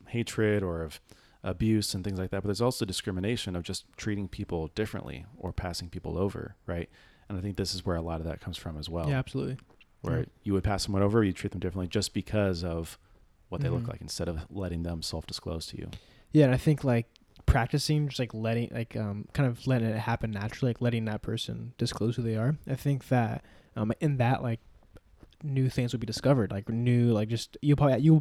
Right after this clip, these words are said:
Speaker 2: will probably have a much different experience if you haven't not
Speaker 1: Mm-hmm.
Speaker 2: done it that way with anything, right? Like, if you, and if you judge anything by, like, the book of its cover and don't give it, give it a chance to get to know it or whatever,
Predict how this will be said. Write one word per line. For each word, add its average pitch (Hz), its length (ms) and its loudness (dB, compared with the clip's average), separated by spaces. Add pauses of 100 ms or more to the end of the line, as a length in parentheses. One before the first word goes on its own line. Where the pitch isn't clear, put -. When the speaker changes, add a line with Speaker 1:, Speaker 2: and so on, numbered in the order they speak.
(100)
Speaker 2:
will 147 120 10
probably 147 160 8
have 139 120 6
a 120 60 4
much 127 380 0
different 104 260 -4
experience - 580 -6
if - 80 -8
you 113 60 0
haven't 110 260 -2
not 98 140 -2
Speaker 1:
Mm-hmm. 90 80 -2
Speaker 2:
done 101 140 -2
it - 100 -10
that - 160 -4
way - 180 -4
with 135 140 6
anything, 151 360 6
right? 107 160 0
Like, 117 180 -2
if 117 120 -6
you, 120 240 2 (460)
and 139 160 4
if 123 140 4
you 127 480 4 (240)
judge 160 560 6
anything 143 420 4
by, 110 140 0
like, 104 180 -2
the - 80 -4
book 120 160 -2
of 113 80 -4
its - 100 -6
cover 147 300 6
and 117 160 2
don't 120 220 4
give 117 200 2
it, - 220 -2
give 135 220 2
it 117 40 2
a 117 40 2
chance 123 300 -4
to - 40 -12
get - 100 -18
to 120 80 -6
know 127 280 4
it 123 100 4
or 113 60 2
whatever, 123 420 4